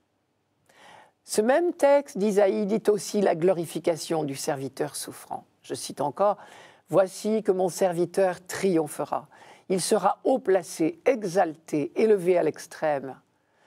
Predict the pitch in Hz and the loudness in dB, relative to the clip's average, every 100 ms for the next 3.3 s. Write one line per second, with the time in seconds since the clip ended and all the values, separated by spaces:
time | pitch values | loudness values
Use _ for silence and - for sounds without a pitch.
0 | _ _ - 156 185 202 208 196 196 180 | _ _ -4 2 4 2 2 2 2 0
1 | - 214 226 214 175 180 180 190 190 170 | 0 2 4 4 2 0 4 4 4 0
2 | 175 - 214 233 208 156 180 - - 143 | -6 -4 2 2 2 -2 -8 -6 -4 -2
3 | 156 160 | -2 -2